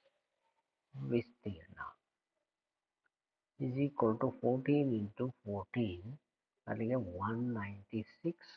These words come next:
ಸೆಂಟಿಮೀಟರ್ ಸ್ಕ್ವೇರ್ ಆಯ್ತು. ಹಾಗಾದ್ರೆ ಒಂದು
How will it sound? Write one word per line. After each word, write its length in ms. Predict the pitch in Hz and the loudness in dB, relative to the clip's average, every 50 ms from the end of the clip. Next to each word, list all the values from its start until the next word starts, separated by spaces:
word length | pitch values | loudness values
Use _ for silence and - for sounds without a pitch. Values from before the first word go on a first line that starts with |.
| - - | -10 -6
ಸೆಂಟಿಮೀಟರ್ 960 | - 98 95 90 92 - - 120 120 104 85 82 - - - _ - 175 180 - - | -6 -6 -6 -6 -10 -6 -2 -2 -2 -2 -4 -8 -14 -20 -20 _ -10 -10 -10 -10 -12
ಸ್ಕ್ವೇರ್ 420 | - _ - 110 92 82 - - | -10 _ -2 -2 -2 -2 -6 -10
ಆಯ್ತು. 340 | - - - _ _ - 123 131 131 - | -14 -16 -18 _ _ -16 -14 -14 -10 -6
ಹಾಗಾದ್ರೆ 540 | 156 160 147 110 - - _ 92 95 107 135 160 190 - _ _ _ _ _ _ _ _ _ _ _ _ _ _ _ - 110 107 110 117 123 | -4 -4 -4 -4 -6 -10 _ -14 -10 -6 -6 -6 -8 -10 _ _ _ _ _ _ _ _ _ _ _ _ _ _ _ -10 -4 0 2 4 4
ಒಂದು 360 | 143 156 170 170 170 170 | 4 4 2 0 0 0